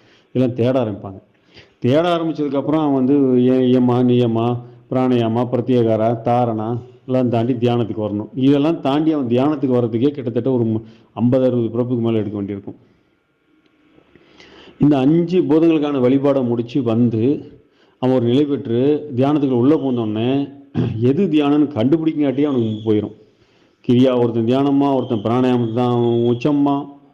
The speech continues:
ஒவ்வொருத்தனும் ஒண்ணு ஒண்ணு சொல்லிட்டு இருப்பான். நம்மளோட கர்மத்துக்கு தகுந்த மாதிரி அந்த குரு நமக்கு சிக்குவான். கிரியாதான்னு சொல்லி கடைசி வரைக்கும் கிரியா செஞ்சுட்டு இருக்கிறவனு இருக்கிறான், ரெண்டு பிறப்பு மூணு பிறப்பா கிரியா செய்யறவனு இருக்கான், தொடர்ந்து ஒரே குருகிட்ட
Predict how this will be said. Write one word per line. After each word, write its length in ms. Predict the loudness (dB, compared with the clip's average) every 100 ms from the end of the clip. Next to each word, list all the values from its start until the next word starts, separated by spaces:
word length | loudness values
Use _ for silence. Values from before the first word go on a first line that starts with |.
| _ _ _ _ _ -2
ஒவ்வொருத்தனும் 420 | 2 4 4 4 4
ஒண்ணு 120 | 2
ஒண்ணு 140 | 2
சொல்லிட்டு 280 | 0 -2 -4
இருப்பான். 240 | -10 -14 -14 -4
நம்மளோட 340 | 0 2 2 0
கர்மத்துக்கு 580 | 0 0 0 -2 -2
தகுந்த 200 | 0 2
மாதிரி 180 | 2 0
அந்த 80 | 0
குரு 200 | 2 2
நமக்கு 220 | 0 -2
சிக்குவான். 340 | -8 -8 -8 -10 _ _ _ _ _ _ _ _ _ _ _ _ _ _ -2
கிரியாதான்னு 460 | 2 4 2 0 -2
சொல்லி 140 | -2
கடைசி 260 | 0 0 2
வரைக்கும் 300 | 2 2 4 6 4 4
கிரியா 220 | 2 2
செஞ்சுட்டு 340 | 2 0 0
இருக்கிறவனு 340 | 0 2 2 0
இருக்கிறான், 320 | -2 -4 -6 -12 _ _ _ _ _ _ _ -4
ரெண்டு 180 | 0 2
பிறப்பு 240 | 2 0
மூணு 180 | 2 2
பிறப்பா 240 | 2 2 0
கிரியா 200 | 2 0
செய்யறவனு 380 | 0 0 0 0
இருக்கான், 280 | -2 -6 -8 -12 -20 -20 _ _ _ _ _ _ _ _ _ _ -2
தொடர்ந்து 280 | 2 4 4
ஒரே 160 | 6 4
குருகிட்ட 320 | 4 2 2